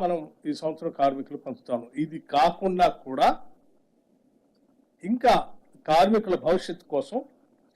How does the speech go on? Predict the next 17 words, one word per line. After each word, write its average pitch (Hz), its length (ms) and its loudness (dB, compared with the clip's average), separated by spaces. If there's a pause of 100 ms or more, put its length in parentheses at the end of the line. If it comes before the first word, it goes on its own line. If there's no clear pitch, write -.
(640)
పెద్ద 170 180 -2
ఎత్తున 208 360 2 (520)
సింగరేణి 185 680 -2
సంస్థ 160 420 -2 (160)
చేత 143 260 0 (1600)
విస్తరించడానికి 196 960 0
తీసుకోవాల్సిన 170 520 0 (100)
చర్యలు 175 380 0
కూడా 160 180 2 (720)
చేపడతా 131 460 -4 (100)
ఉన్నాం. 98 180 -20 (1300)
దీంట్లో 254 420 2 (300)
ఇంకా 175 180 -6 (120)
గొప్ప 170 200 -2
విషయం 170 340 0
ఏంటంటే, 127 360 -12 (1120)
మొట్టమొదటిసారి 185 880 2